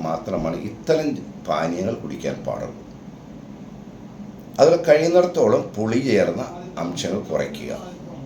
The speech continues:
അതുപോലെ തന്നെ കഴിക്കുന്ന ആഹാരം എന്ത് തന്നെയായിരുന്നാലും ഉപ്പിൻ്റെ അംശം കുറയ്ക്കുക. ഇതെല്ലാം നമ്മൾ ശ്രദ്ധിച്ച് കൈകാര്യം ചെയ്താൽ ഈ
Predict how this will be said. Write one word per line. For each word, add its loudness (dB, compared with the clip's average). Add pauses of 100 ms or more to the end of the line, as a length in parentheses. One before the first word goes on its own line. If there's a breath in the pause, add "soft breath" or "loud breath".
(840)
അതുപോലെ 8
തന്നെ -4 (600)
കഴിക്കുന്ന 6 (260)
ആഹാരം 6 (800)
എന്ത് 4
തന്നെയായിരുന്നാലും 2 (720)
ഉപ്പിൻ്റെ 2
അംശം -4 (100)
കുറയ്ക്കുക. -6 (1300 loud breath)
ഇതെല്ലാം 10
നമ്മൾ 4 (100)
ശ്രദ്ധിച്ച് 0
കൈകാര്യം 6
ചെയ്താൽ -2 (300)
ഈ 0